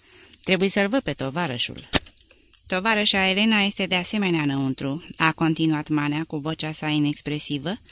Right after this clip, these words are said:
ignorând insistența mea. „Îți voi urma sfatul, profesore. Dacă supraviețuiesc, te voi suna mai târziu, șefule.”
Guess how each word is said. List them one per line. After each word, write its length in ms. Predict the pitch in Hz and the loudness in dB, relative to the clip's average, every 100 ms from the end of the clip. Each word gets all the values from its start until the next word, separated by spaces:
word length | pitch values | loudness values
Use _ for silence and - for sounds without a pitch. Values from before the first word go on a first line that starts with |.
| - - | -20 -6
ignorând 600 | 202 180 185 185 190 196 - _ _ | -2 2 2 2 0 -2 -8 _ _
insistența 760 | - 175 - 160 156 147 143 139 | 0 2 0 -4 0 0 0 -2
mea. 220 | 131 123 - _ _ - - - | -2 -6 -16 _ _ -20 -20 -10
„Îți 200 | - 180 | -4 0
voi 160 | 185 190 | 2 4
urma 240 | 185 214 | 4 2
sfatul, 400 | 208 - 139 135 | 2 -2 -2 -4
profesore. 720 | 131 131 - 135 135 120 - - - _ _ - - - | -4 -6 -4 -6 -6 -8 -12 -16 -20 _ _ -20 -20 -2
Dacă 300 | 156 156 156 | 0 2 0
supraviețuiesc, 1000 | 156 156 147 139 131 143 160 - - - - - | -2 -2 -2 -2 -2 -2 -2 -4 -10 -16 -20 -2
te 120 | 180 | 0
voi 160 | 196 | 2
suna 280 | 196 220 269 | 2 4 4
mai 160 | 202 135 | 4 2
târziu, 380 | 143 139 160 139 | -2 -4 -4 -2
șefule.” 580 | - 139 - - - | -2 -2 -8 -12 -14